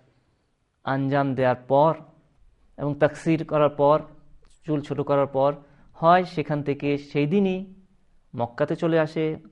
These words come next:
কাজগুলো করে আবার মিনাতে ফিরে যায়, অথবা যারা মক্কাতে আসে না, এগারো এবং বারোতম দিনের অবস্থান শেষ করে মক্কাতে ফেরে, মক্কাতে ফেরার পর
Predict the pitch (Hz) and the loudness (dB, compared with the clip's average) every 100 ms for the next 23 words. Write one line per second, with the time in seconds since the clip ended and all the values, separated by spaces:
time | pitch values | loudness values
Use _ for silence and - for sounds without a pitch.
0 | - - 120 127 131 127 127 156 165 131 | -20 0 0 0 -4 -6 -4 -2 -2 -2
1 | 135 143 139 151 151 165 165 156 151 160 | -2 -2 -2 -4 -4 -2 0 0 -4 -6
2 | - _ _ _ _ - 208 - 226 180 | -20 _ _ _ _ -2 -2 2 4 4
3 | - - _ _ _ - 139 151 180 170 | 2 -18 _ _ _ -6 0 2 2 0
4 | 170 190 185 - 135 165 - 196 101 104 | -2 -4 -4 -8 -6 -4 0 0 0 -6
5 | - _ _ _ _ _ - 135 147 175 | -16 _ _ _ _ _ -8 -4 2 4
6 | 185 185 190 - 135 139 139 135 151 156 | 4 0 -6 -8 -4 -4 2 4 4 2
7 | 165 160 160 165 _ _ _ _ _ _ | -2 -2 -4 -8 _ _ _ _ _ _
8 | 208 139 143 143 143 - - - 135 165 | -8 -2 0 0 -2 -6 -14 -4 0 -2
9 | - - 165 160 156 - 233 247 - 160 | -4 -4 -2 0 -4 -2 2 2 0 0
10 | 135 147 - _ _ _ _ _ _ _ | 0 -2 -8 _ _ _ _ _ _ _
11 | _ _ - 147 147 180 175 160 139 160 | _ _ -6 -2 2 2 2 0 0 0
12 | - - _ - 160 170 254 254 247 185 | -6 -20 _ -4 -4 0 0 0 0 2
13 | 170 143 139 | 2 4 2